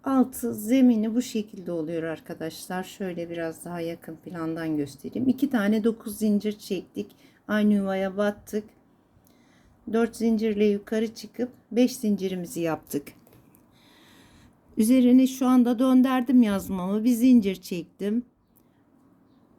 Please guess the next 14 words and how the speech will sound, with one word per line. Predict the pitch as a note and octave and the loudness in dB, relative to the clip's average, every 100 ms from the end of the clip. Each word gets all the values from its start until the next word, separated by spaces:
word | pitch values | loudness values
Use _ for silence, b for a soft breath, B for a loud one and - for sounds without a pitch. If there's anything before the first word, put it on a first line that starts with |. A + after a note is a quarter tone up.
| _ A#3+ | _ 2
Dolama | B3 C4 C4 | 6 8 8
işlemini | C#4 - B3 A3+ A#3+ A#3+ | 4 2 0 2 4 4
yapacağız. | A3 - E3+ - F3 E3+ G3 G3+ | 0 -4 -10 -8 -6 -4 -4 -6
Hani | G3+ F#3 F3+ | -8 -6 -6
o | F#3+ | -2
benim | G3+ G3 F#3+ | 0 0 0
çok | - G3 | -4 -6
sevdiğim | - G#3 F#3+ F3 F3+ | -4 0 0 0 -2
modelin. | F#3 F#3 F3+ F3 E3+ G#3 A#3 b b b b _ - | -2 -2 -2 -2 0 0 -2 b b b b _ -6
Bu | G3 | 0
da | G3+ | 4
yan | G#3+ | 4
yatmış | A3 G#3+ G3 - F3 - | 4 4 0 -6 -12 -8
hali. | F3+ D#3+ E3+ | -6 -4 -4